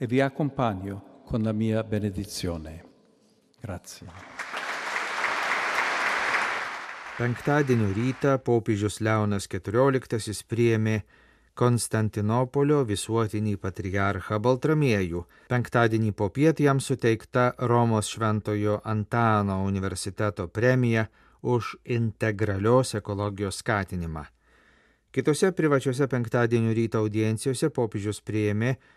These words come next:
Speaker 2: Antiochijos sirų patriarchą Inesą Jusifą trečiąjį Junaną iš Libano,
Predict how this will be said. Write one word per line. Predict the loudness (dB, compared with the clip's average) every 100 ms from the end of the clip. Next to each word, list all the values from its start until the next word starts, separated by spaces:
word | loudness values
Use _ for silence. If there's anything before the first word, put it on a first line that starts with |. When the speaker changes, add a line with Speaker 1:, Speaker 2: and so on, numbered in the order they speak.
| _ -6
Speaker 2:
Antiochijos | -4 -2 -4 -2 -6 -6
sirų | 0 2 2 -2
patriarchą | -6 -6 -4 -4 -4 -6 -6 -6
Inesą | -6 -4 -2 -4 -6 -6
Jusifą | -4 -6 -6 -6 -6 -8
trečiąjį | -6 -6 -6 -6 -6 -6 -4
Junaną | -2 0 0 -2 -4
iš | -6 -6
Libano, | -4 0 0 0 -2